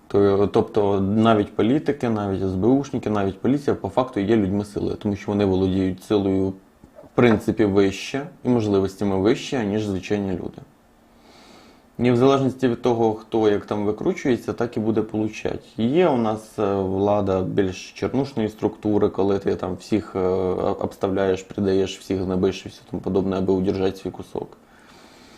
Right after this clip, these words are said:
М, є влада заслужена, да? Тобто, коли ти наді-, наділений владою від вищих сил, наприклад.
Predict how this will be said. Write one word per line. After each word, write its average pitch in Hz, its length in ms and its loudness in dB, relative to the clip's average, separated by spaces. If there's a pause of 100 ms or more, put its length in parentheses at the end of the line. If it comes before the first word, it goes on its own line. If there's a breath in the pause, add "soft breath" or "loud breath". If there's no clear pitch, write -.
(300 loud breath)
М, 98 800 -2
є 123 160 4
влада 113 800 2
заслужена, 95 760 -4
да? 95 220 -4
Тобто, 95 300 -2
коли 98 220 0
ти 101 120 -4
наді-, 98 360 -2
наділений 101 640 2
владою 101 360 0
від 90 120 -2
вищих 101 360 -8
сил, 95 300 -2
наприклад. 92 640 -8